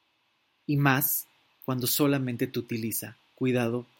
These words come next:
con esto. Porque de verdad pasa muchísimo y hay muchísimos matices en estas relaciones.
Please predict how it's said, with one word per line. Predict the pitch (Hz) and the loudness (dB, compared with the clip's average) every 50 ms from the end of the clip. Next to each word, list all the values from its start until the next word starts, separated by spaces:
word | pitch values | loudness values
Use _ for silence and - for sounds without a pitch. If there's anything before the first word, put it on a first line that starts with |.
| _ _ | _ _
con | - 123 120 | -6 -6 -4
esto. | 120 107 - - - 113 - _ _ _ _ _ _ _ _ _ _ _ _ _ _ _ _ _ _ - | -4 -6 -6 -8 -10 -16 -20 _ _ _ _ _ _ _ _ _ _ _ _ _ _ _ _ _ _ -4
Porque | 135 127 - 143 123 | -4 -2 0 0 2
de | 127 | 2
verdad | 120 120 117 113 113 117 120 123 120 - _ _ - | 2 0 0 0 0 0 0 0 -2 -6 _ _ -2
pasa | 143 139 139 - 147 143 | 0 2 2 2 2 0
muchísimo | 139 131 123 - - 135 - - 131 127 127 131 | -2 -4 -4 -6 -4 -4 -4 -4 -4 -4 -2 0
y | 131 | 0
hay | 139 147 | 0 2
muchísimos | 151 151 156 147 151 - - 170 151 - - 175 160 156 160 156 - - - | 2 0 -2 -2 -4 -4 -4 -4 -4 -4 -4 -4 -6 -6 -6 -8 -10 -10 -12
matices | 143 131 123 117 - - 139 131 120 - - 143 135 135 - - - | -12 -12 -12 -12 -12 -10 -10 -8 -6 -6 -6 -6 -6 -8 -12 -14 -14
en | 139 123 123 | -12 -10 -8
estas | 123 117 - - - 135 117 117 - - _ - | -6 -6 -6 -6 -6 -6 -6 -8 -10 -12 _ -12
relaciones. | - 123 120 113 110 - - - 120 113 113 110 - - - - | -10 -8 -6 -6 -6 -8 -8 -8 -10 -10 -12 -16 -16 -16 -16 -16